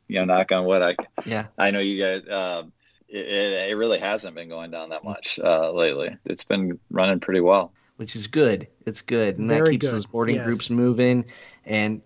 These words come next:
Speaker 2: you know, I would worry if we go to dinner and try to come back in the last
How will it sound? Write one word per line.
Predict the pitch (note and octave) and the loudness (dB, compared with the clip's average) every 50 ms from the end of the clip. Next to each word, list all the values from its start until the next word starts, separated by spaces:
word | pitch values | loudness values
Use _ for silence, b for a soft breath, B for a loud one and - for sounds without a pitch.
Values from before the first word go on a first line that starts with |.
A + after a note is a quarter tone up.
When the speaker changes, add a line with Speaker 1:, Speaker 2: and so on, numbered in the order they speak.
| B B B | B B B
Speaker 2:
you | - C3 | 0 0
know, | C#3 | 2
I | - B2 D3 E3 | 2 2 2 2
would | E3 D#3+ | 2 0
worry | C3 C3+ D3 D3 C#3+ C#3 | 0 0 0 0 0 0
if | C3+ B2+ C3 _ - B2+ | -2 -4 -6 _ -14 -12
we | C3 A#2 | -10 -6
go | A2+ C#3+ C#3+ C#3 | -4 -2 -2 0
to | C3+ C3 | -2 -2
dinner | B2 B2+ B2+ B2+ B2+ C3 B2+ A#2+ | -2 -2 -4 -2 -2 -4 -4 -4
and | B2 | -6
try | B2 - B2+ B2 | -4 -4 -4 -2
to | A#2+ | -4
come | A#2+ - - B2 A#2 | -4 -6 -6 -6 -4
back | A2+ A2 A2+ A#2+ B2 - | -2 -2 -2 -2 -4 -6
in | A2+ G#2+ | -10 -10
the | G#2 | -8
last | G2+ G2+ G2 G2+ G2 - - | -6 -6 -6 -6 -8 -10 -10